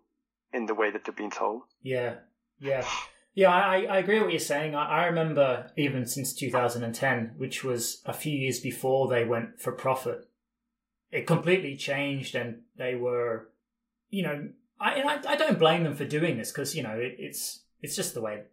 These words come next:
Speaker 2: the world works, isn't it? That nothing's for free, or it will be for a certain time and then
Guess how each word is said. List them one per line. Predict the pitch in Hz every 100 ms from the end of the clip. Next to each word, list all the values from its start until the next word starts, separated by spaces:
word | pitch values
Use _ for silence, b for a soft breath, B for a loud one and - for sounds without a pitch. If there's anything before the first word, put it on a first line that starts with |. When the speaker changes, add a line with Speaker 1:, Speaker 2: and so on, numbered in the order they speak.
| _ _ _
Speaker 2:
the | 123 123 120
world | 113 113 110 104
works, | 113 113 113 -
isn't | 117 117
it? | 110
That | - 107 - _ _ _ _ _ _ _ _ _ -
nothing's | 156 - 135 117
for | 120
free, | - 143 123 107 - _ _ - 143
or | 131 120 123
it | 135
will | 143
be | 127 120
for | 113 - 113
a |
certain | - 131 117
time | 110 120 120 113
and | 113
then | 117 107